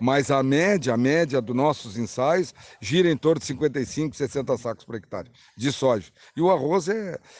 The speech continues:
Eu, eu há pouco dizia pro Ladislau aqui que nós vamos agora em junho numa viagem aos Estados Unidos com alguns produtores chaves pra nós, pra Planfer. Então, a Planfer tá organizando uma viagem,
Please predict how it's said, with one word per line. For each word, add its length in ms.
Eu, 260
eu 160
há 60
pouco 260
dizia 360
pro 260
Ladislau 600
aqui 300
que 520
nós 220
vamos 220
agora 320
em 60
junho 240
numa 180
viagem 260
aos 60
Estados 280
Unidos 300
com 220
alguns 580
produtores 640
chaves 420
pra 180
nós, 340
pra 140
Planfer. 420
Então, 180
a 40
Planfer 380
tá 100
organizando 500
uma 100
viagem, 480